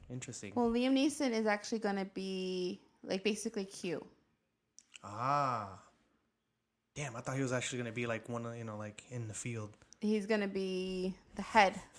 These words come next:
Speaker 2: of the Men in Black agency. But it's not, it takes place in the same universe as
Speaker 1: Mm-hmm.
Speaker 2: original, but it's not like a remake or a reboot.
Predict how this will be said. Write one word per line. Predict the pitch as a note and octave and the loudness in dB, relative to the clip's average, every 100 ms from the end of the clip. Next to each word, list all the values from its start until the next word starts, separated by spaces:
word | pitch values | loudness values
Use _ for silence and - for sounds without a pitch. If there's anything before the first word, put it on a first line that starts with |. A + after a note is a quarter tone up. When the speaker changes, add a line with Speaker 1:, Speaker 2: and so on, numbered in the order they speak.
| - | 2
Speaker 2:
of | F#3+ F3+ F3+ - | 6 6 4 2
the | F3+ E3+ E3+ E3 | 6 8 6 6
Men | F3 F3 | 2 0
in | F3 | 0
Black | D#3 F3+ | 0 0
agency. | F#3 F#3+ F#3+ G3+ G#3 - - - - | -2 -2 -2 -2 -6 -8 -18 -20 8
But | A#3 G#3+ - | 12 12 12
it's | A3 - | 6 10
not, | B3 A#3+ - - - - - | 12 12 10 -4 -20 -20 0
it | A3 | 2
takes | - D4 - | 4 2 4
place | D4+ C4+ | 4 6
in | A#3+ | 6
the | |
same | G#3 A3+ F#3+ | 6 4 4
universe | F3+ F#3+ G3+ B3 C4+ | 4 4 4 4 4
as | C4 | 2
Speaker 1:
Mm-hmm. | B3 | 4
Speaker 2:
original, | A#3+ A#3+ A#3+ A#3 | 4 4 4 4
but | G#3+ F#3+ | 4 2
it's | G3+ | 2
not | G3+ F#3+ | 4 4
like | F#3+ F3+ | 4 2
a | |
remake | F3+ F3+ F3+ F3 | 0 0 0 0
or | F3+ F3+ | -2 0
a | |
reboot. | F#3 F#3+ F#3+ F#3 | -2 -2 2 2